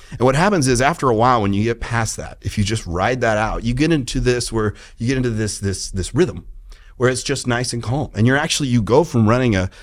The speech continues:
ten minute mile in this panicked fast state to a seven minute mile. So you're actually running a faster mile, but it feels like you're just nice and steady because you've found that rhythm. You're not panicked anymore. You're in that groove. And so what I would suggest is, you know,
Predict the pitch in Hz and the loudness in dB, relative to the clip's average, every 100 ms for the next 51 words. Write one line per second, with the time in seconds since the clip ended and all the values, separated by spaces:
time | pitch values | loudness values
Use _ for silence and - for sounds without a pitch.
0 | - - 160 180 165 127 110 107 110 107 | -20 0 4 4 4 0 0 0 2 2
1 | 92 - 131 127 113 - - 104 110 - | 0 -2 0 0 0 -4 -2 0 0 0
2 | 156 180 - - - - - 175 - - | 2 2 -4 -18 -20 -12 -2 0 0 0
3 | 269 196 98 82 78 - 147 202 151 190 | 4 4 4 0 -8 -2 2 4 4 4
4 | 190 113 - - 175 185 180 143 113 135 | 2 -2 -8 -2 0 0 -2 0 0 0
5 | 185 131 110 110 - - - 226 175 131 | 2 2 0 -2 -6 -8 0 4 4 2
6 | 123 - - - 113 117 127 120 117 95 | -2 -10 -20 -6 -4 -2 0 0 -2 -2
7 | 101 101 104 98 - 92 101 - - - | -4 -2 -4 -4 -2 0 0 -2 -14 -12
8 | 110 120 110 110 104 - 117 117 117 107 | -6 -2 2 0 0 -4 -2 2 2 0
9 | 98 143 165 76 110 113 131 - 135 143 | 2 0 -2 -4 2 2 2 -2 0 2
10 | 113 87 87 82 85 - - - 113 - | 0 -2 -4 -4 -10 -16 -20 -12 -12 -2
11 | 131 120 104 101 95 95 98 - - - | -2 0 -6 -6 -2 -2 -4 -12 -16 -4
12 | 127 123 143 127 120 127 127 120 123 113 | 0 2 2 0 2 2 2 0 -2 2
13 | 160 180 123 113 107 107 - - - - | 2 0 -2 0 0 -4 -12 -20 -20 -20
14 | - 110 90 | -4 0 0